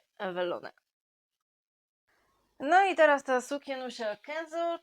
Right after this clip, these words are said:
Czuję się, jakbym porwała ją dziecku. Na dodatek uwypukla mój bębenek. Ale ogólnie bardzo mi się podoba.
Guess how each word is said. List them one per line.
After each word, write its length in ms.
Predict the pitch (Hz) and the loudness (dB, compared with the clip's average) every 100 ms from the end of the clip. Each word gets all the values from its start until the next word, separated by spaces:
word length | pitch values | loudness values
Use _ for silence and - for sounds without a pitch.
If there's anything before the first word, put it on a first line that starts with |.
| _ | _
Czuję 280 | 277 254 233 | -4 -2 -2
się, 180 | - | -2
jakbym 320 | 226 220 220 214 | 0 2 0 0
porwała 500 | 220 202 214 208 208 | 0 2 4 6 4
ją 200 | 202 208 | 0 -2
dziecku. 460 | 269 - - 254 | -4 -6 -8 -4
Na 140 | 240 214 | -2 -2
dodatek 460 | 208 214 208 202 | 2 2 2 -2
uwypukla 580 | 202 202 196 196 202 196 | 0 -2 -2 -4 -2 -2
mój 160 | 202 202 | -2 0
bębenek. 680 | 220 208 226 262 320 370 - - - - _ _ _ _ _ _ _ _ _ _ _ _ | 0 4 6 6 6 4 2 -14 -16 -18 _ _ _ _ _ _ _ _ _ _ _ _
Ale 200 | 330 370 | 0 2
ogólnie 300 | 349 302 277 | 2 0 0
bardzo 260 | 240 208 220 | 0 0 -2
mi 100 | 208 | -4
się 100 | 208 | -6
podoba. 440 | 202 190 214 240 | -8 -12 -10 -10